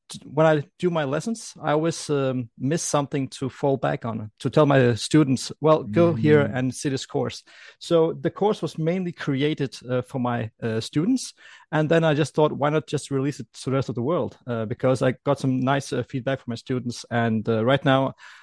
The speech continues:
Speaker 1: I have created two courses, uh, since, uh, we last spoke. Um,
Speaker 2: Oh,
Speaker 1: it's
Speaker 2: wow.
Speaker 1: all in the genre of programming. And, uh, I'm actually trying to educate and, uh, give some motivation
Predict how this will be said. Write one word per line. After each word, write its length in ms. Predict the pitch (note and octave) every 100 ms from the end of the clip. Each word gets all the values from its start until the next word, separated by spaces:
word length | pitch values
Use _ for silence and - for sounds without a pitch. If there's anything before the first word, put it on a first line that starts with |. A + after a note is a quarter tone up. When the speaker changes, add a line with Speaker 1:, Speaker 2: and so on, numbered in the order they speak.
| -
Speaker 1:
I 140 | C3 C3+
have 140 | C3
created 240 | - C#3 -
two 200 | - A#3
courses, 500 | C#3 C3 B2 - -
uh, 240 | B2 A#2
since, 400 | - B2+ A#2 -
uh, 80 | A#2+
we 120 | A2+
last 240 | B2 B2
spoke. 340 | - A#2+ A2+ - B2
Um, 420 | A2+ A2+ A2 A2+ -
Speaker 2:
Oh, 80 |
Speaker 1:
it's 140 | D3+ -
Speaker 2:
wow. 80 | F#3+
Speaker 1:
all 80 |
in 100 | F#3
the 80 | D#3
genre 320 | C#3+ D3+ D#3
of 260 | D#3 C3 - B2
programming. 520 | - D#3+ F#3 A3+ A#3+ A#3+ _ - - -
And, 240 | D3 D3+ C#3+
uh, 360 | C#3 C3+ C#3
I'm 180 | C#3+ D3+
actually 400 | D#3 - D3+ C3+ _ _ _
trying 440 | - - D#3 D#3+ D#3+ -
to 320 | D3+ C3+ B2 A#2 _ _ _
educate 460 | D#3 D3+ - C#3+ - C3
and, 220 | B2 B2
uh, 160 | A#2+
give 200 | A#2+ D3
some 200 | - C3+
motivation 560 | B2 - B2+ F3 -